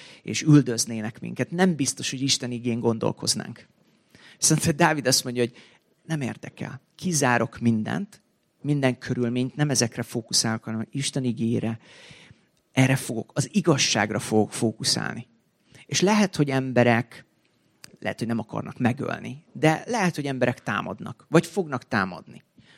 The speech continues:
vagy, vagy, ö, ö, negatívan fognak rólad beszélni. Zárt ki. Fókuszálj az igazságra.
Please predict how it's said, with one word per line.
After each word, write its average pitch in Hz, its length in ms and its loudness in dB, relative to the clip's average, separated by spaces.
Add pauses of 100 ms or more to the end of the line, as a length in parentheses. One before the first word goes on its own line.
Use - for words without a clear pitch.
(160)
vagy, 151 400 6
vagy, 147 460 6
ö, 143 260 2 (720)
ö, 127 240 2 (180)
negatívan 143 560 2
fognak 127 360 -4
rólad 123 300 0
beszélni. 117 540 0 (2500)
Zárt 113 260 -6
ki. 110 180 -12 (680)
Fókuszálj 120 640 2
az 117 100 2
igazságra. 113 680 -2